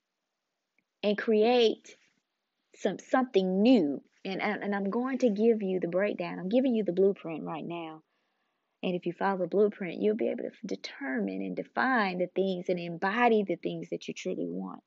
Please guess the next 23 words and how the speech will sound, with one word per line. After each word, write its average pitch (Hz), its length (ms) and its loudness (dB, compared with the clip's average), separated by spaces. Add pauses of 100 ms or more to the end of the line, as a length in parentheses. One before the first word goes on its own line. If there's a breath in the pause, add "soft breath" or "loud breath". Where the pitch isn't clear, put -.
(760)
This 226 260 4
version 220 560 4
of 185 140 -4
two 233 240 2
woman 180 560 -2 (480 soft breath)
that 190 140 4
has 190 300 -2
a 170 100 -4 (140)
fear 208 200 4
of 175 60 0
a 175 160 -2
failing 175 260 2
relationship, 180 760 -2 (320 soft breath)
she 269 320 -2
doesn't 240 460 0
know 202 380 0
how 185 420 -6
to - 160 -4 (140)
ask 185 380 -4
for 165 120 -2
what 165 300 -2
she 170 240 -2
wants. 160 440 -10